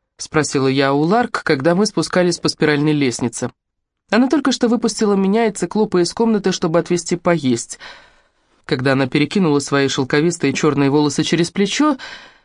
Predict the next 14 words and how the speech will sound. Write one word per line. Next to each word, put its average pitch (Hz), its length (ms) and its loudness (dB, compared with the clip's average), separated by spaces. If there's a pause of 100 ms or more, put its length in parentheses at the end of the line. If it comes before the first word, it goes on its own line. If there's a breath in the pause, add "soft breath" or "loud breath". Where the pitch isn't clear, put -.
(540 loud breath)
из-под 185 260 2
её 262 160 4
фиолетовой 214 400 2
водолазки 190 480 0
выглянул 185 640 0 (260)
геккон. 156 800 -2 (1800)
"Если 254 340 0
это 269 200 0
так, 349 240 0
то 220 80 2
я 254 160 4
не 233 120 4
в - 80 -12
курсе". 208 460 -2